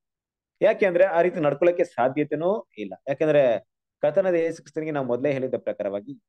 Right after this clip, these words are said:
ಎರಡು ಕೆಲಸಗಳಿತ್ತು. ಆತನ, ಅಂದ್ರೆ ಎರಡು, ಒಂದು ಕೆಲಸದ ಎರಡು ಭಾಗಗಳಿತ್ತು, ಎರಡು ಕೆಲಸಗಳಲ್ಲ,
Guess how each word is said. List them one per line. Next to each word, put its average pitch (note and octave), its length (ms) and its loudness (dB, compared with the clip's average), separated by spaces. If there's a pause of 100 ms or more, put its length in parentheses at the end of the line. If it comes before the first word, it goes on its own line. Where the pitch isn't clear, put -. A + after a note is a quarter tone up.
ಎರಡು F3 240 0
ಕೆಲಸಗಳಿತ್ತು. - 840 -8 (1120)
ಆತನ, A#2+ 300 -2 (520)
ಅಂದ್ರೆ A#2+ 320 0
ಎರಡು, C#3 560 2
ಒಂದು F3 340 0
ಕೆಲಸದ D#3 320 -2 (160)
ಎರಡು D3+ 240 -2
ಭಾಗಗಳಿತ್ತು, C3 1120 -8
ಎರಡು A2+ 200 -6
ಕೆಲಸಗಳಲ್ಲ, F#2+ 500 -8